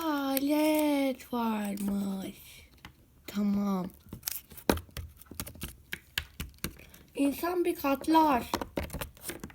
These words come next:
Harita burayı gösteriyor. Ama hangisi garip alet? Şu devasa şey olabilir mi?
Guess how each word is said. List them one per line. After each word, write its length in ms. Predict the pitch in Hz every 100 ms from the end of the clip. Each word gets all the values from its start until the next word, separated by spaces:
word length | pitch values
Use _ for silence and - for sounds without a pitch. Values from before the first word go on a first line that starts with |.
| - - - - - - - - - - - _ - _ - - - -
Harita 500 | - 320 320 415 415
burayı 500 | 403 415 415 320 254
gösteriyor. 1000 | 226 226 - - - 240 214 233 220 233 - - - -
Ama 240 | 262 277 294
hangisi 560 | 359 403 440 427 349
garip 340 | 269 254 247 240
alet? 540 | 220 214 226 302 - - - - - - - -
Şu 460 | - - 311 311 311 - - -
devasa 680 | 269 269 277 285 - 285 277
şey 200 | 277 269
olabilir 540 | 269 277 285 381 440
mi? 320 | 381 277 247